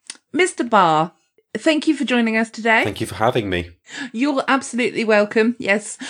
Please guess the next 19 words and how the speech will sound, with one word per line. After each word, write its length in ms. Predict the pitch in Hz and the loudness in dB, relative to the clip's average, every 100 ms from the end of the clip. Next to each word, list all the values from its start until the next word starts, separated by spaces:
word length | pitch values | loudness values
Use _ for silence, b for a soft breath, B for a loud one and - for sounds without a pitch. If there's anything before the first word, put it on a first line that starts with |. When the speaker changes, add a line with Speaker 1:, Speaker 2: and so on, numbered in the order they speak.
| B - | B -4
Speaker 1:
Uh, 200 | 247 247 | 0 0
when 140 | 285 | 2
I, 320 | 302 320 294 - | 4 4 4 2
when 180 | 269 277 | 2 4
I 100 | 277 | 4
looked 260 | 294 - | 2 -2
at 100 | 262 | -6
your 160 | - 226 | -2 -2
C 260 | 220 226 208 | -2 -2 -2
V, 420 | 208 202 208 202 | -2 -2 -2 -2
I 600 | 208 220 226 226 214 - - | 2 2 2 0 -4 -8 -4
did 260 | 277 269 - - - | 0 0 -4 -20 -8
question 540 | - 277 269 240 208 196 | 0 0 0 -4 -2 0
whether 180 | 196 | -2
you 240 | 196 190 185 | -4 -6 -2
would 200 | 196 - | -2 -2
suit 440 | - 214 190 - | -6 -6 -6 -4
us. 300 | 175 160 175 | -2 -2 -4
So 300 | - 254 233 | -2 4 4